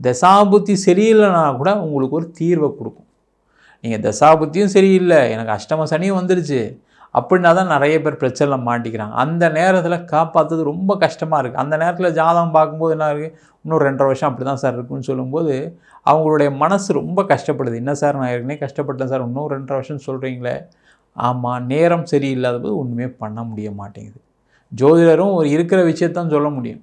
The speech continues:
ஜோதிடரும் கடவுள் கிடையாது. அப்ப அந்த மாதிரி வந்து நீங்க காப்பாத்திக்கிறதுக்கு இது ஒரு அற்புதமான தருணம். அப்ப அடுத்த நூத்தி ஐந்து நாட்களுக்குள்ள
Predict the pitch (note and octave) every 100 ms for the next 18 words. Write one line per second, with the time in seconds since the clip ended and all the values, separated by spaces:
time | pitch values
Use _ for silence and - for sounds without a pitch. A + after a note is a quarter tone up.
0 | A#2 C#3 D#3 D#3 D#3+ D#3 C#3+ D3+ D#3+ C3
1 | A2+ A2 G#2 C#3 _ _ _ - D#3+ E3
2 | D#3 E3+ E3 F#3 G#3 F#3 D#3 E3+ G3 E3
3 | F3 F3+ F3 D#3+ E3+ E3+ G3 F3 E3 C#3
4 | A#2+ E3+ F3+ D#3+ F#3 F3+ F#3+ D#3+ C3 C3+
5 | C3 C3 B2+ A#2+ A2+ A#2+ - D#3 D#3+ C#3
6 | F#3 F#3+ G3 E3+ E3+ F3 D#3+ D3 D3 D3
7 | D3+ C3+ B2 D3+